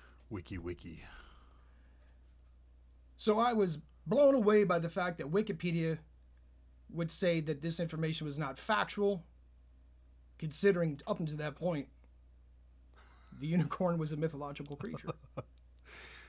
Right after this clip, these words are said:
Speaker 1: But not its penis.
Speaker 2: Well, its penis would be mythological as well.
Speaker 1: They must have taken this to heart, though.
Speaker 2: They did. So I edited it.
Speaker 1: Good.
Speaker 2: I made another edit.
Speaker 1: Makes sense.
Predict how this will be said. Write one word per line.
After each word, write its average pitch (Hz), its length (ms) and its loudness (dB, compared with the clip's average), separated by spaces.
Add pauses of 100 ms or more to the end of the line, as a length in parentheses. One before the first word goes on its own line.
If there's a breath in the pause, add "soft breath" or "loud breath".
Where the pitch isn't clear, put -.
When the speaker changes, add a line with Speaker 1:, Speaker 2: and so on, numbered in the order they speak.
(280 loud breath)
Speaker 1:
But 104 120 -4
not 98 240 -2
its - 240 -12 (120)
penis. - 440 -8 (1700)
Speaker 2:
Well, 151 260 -4 (360)
its 139 160 -14
penis 156 340 -2
would 143 120 -8
be 135 100 -6
mythological 135 640 -8
as 120 140 -14
well. - 220 -14 (1200)
Speaker 1:
They 104 220 -4
must 143 220 -6
have 117 80 -10
taken 113 300 -4
this 107 160 -4
to - 80 -10
heart, 139 280 -8
though. - 180 -16 (400 loud breath)
Speaker 2:
They 196 120 10
did. 240 320 2 (100)
So 202 220 2
I 180 80 0
edited 185 400 2
it. - 100 -16 (800)
Speaker 1:
Good. - 140 -6
Speaker 2:
I - 40 4
made 196 160 6
another 196 320 4
edit. 175 220 0 (200)
Speaker 1:
Makes 90 240 -8
sense. 104 400 -6